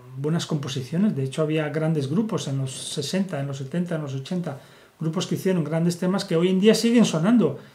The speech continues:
y siguen siendo número uno y, y la gente lo sigue comprando y escuchando, ¿de acuerdo?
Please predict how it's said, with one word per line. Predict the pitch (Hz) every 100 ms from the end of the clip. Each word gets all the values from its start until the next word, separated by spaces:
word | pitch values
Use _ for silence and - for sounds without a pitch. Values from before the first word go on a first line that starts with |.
| -
y | 170
siguen | - 202 196
siendo | 180 196 185 180 165
número | 180 170 143 165
uno | 240 175 151
y, | 143 139 135 127 - - - -
y |
la | 156
gente | 135 175 180
lo | 156
sigue | - 156
comprando | 151 139 170 156
y | 151
escuchando, | - - 170 233 180 - - - -
¿de | 143
acuerdo? | 131 165 208